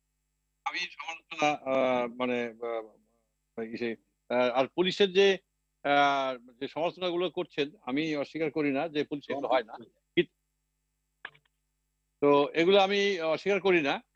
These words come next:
তবে একটা জিনিস আপনা-, আপনারা মনে রাখবেন যে ব্যক্তির দায় কিন্তু প্রতিষ্ঠান নেয় নাই। পুলিশে দেখেন এ পর্যন্ত আহ, যে সমস্ত ঘটনাগুলো ঘটেছে, কখনো যে সমস্ত ব্যক্তিরা বা ব্যক্তি যারা, আহ, কোনোভাবে, আহ,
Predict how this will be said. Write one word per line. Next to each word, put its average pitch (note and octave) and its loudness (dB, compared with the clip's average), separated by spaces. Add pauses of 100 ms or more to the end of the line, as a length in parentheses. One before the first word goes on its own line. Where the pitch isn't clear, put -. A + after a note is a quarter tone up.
(320)
তবে D#3+ -2
একটা F3 0
জিনিস A#3 -4
আপনা-, G3 -4
আপনারা F#3+ -4
মনে F3+ -2
রাখবেন E3 0
যে E3 0
ব্যক্তির D#3 0
দায় E3 6
কিন্তু - -8
প্রতিষ্ঠান D3+ -12
নেয় A2 -8
নাই। G2+ -20 (420)
পুলিশে F#3 6
দেখেন F3+ 2
এ F3 0
পর্যন্ত E3+ 0 (580)
আহ, C#3+ 2
যে D3 -6
সমস্ত E3+ -6
ঘটনাগুলো E3 -4
ঘটেছে, D#3+ -4
কখনো F3 -2
যে D#3+ -2
সমস্ত F#3 -6
ব্যক্তিরা F#3 2 (400)
বা D3+ 6
ব্যক্তি F#3 -4 (440)
যারা, E3 6
আহ, C#3+ -6 (120)
কোনোভাবে, E3+ 0
আহ, D3 2